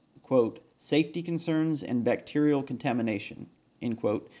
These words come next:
risk to the consumers using them. The F D A said that there are significant concerns of bacterial contamination in the pilot covid nineteen at-home test liquid solution.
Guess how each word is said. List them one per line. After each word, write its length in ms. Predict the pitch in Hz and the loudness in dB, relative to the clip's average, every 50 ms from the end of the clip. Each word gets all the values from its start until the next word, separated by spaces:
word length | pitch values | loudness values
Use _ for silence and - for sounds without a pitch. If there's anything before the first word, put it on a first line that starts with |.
| - - - | -20 -20 -12
risk 440 | - 110 120 123 123 117 117 - - | -8 -4 0 2 2 2 0 -2 -8
to 100 | - 127 | -8 -6
the 80 | 117 120 | -6 -4
consumers 500 | - 110 104 - 131 120 110 110 104 - | -4 -6 -2 0 0 0 0 -2 -2 0
using 280 | 123 123 117 95 95 | 0 0 0 -2 -4
them. 160 | 87 82 87 92 | -6 -6 -4 -2
The 80 | 101 | -2
F 160 | 113 123 - | -2 -2 -2
D 160 | - 123 127 127 | -2 0 2 2
A 100 | 127 127 | 2 0
said 320 | 127 - 131 131 123 117 | 0 0 0 0 2 2
that 260 | 131 123 120 - - | 2 2 2 0 0
there 120 | 123 127 123 | -2 -2 -4
are 40 | |
significant 680 | 117 - - - 131 127 135 135 151 143 139 131 131 - | -4 -6 -8 -4 -2 0 0 0 -2 -4 -4 -6 -6 -4
concerns 500 | 135 127 127 - 151 143 147 147 143 127 | -6 -6 -4 -2 -2 0 0 2 0 0
of 80 | 123 123 | 0 0
bacterial 480 | 127 117 123 - - 147 147 143 131 | 0 0 0 -2 0 2 2 2 0
contamination 840 | 127 135 131 - 139 123 127 123 131 143 143 143 - 147 143 143 139 - - - - - - _ - - _ | -2 -4 -4 -2 0 0 2 2 2 2 0 0 -2 -4 -4 -4 -6 -8 -14 -20 -20 -20 -20 _ -20 -12 _
in 240 | - 131 127 127 135 | 0 2 2 2 4
the 140 | 123 123 120 | 4 2 2
pilot 540 | 120 - - - 156 151 151 147 - - - | 2 -4 -4 0 2 4 4 4 2 0 -2
covid 220 | - 143 123 123 | -4 -2 0 2
nineteen 420 | 127 131 - - - - 139 123 104 | 2 2 2 0 -2 -2 0 0 0
at-home 520 | 123 - - - - 135 135 135 131 131 | 0 -2 -4 -4 -4 -2 0 0 0 0
test 340 | - 147 139 131 131 - - | 0 0 0 0 -2 -4 -2
liquid 360 | 127 139 139 139 - 98 - | -2 -2 0 -2 -4 -8 -6
solution. 560 | - 113 113 113 113 - - - - - - | -4 -2 -2 -2 -2 -4 -6 -10 -10 -12 -12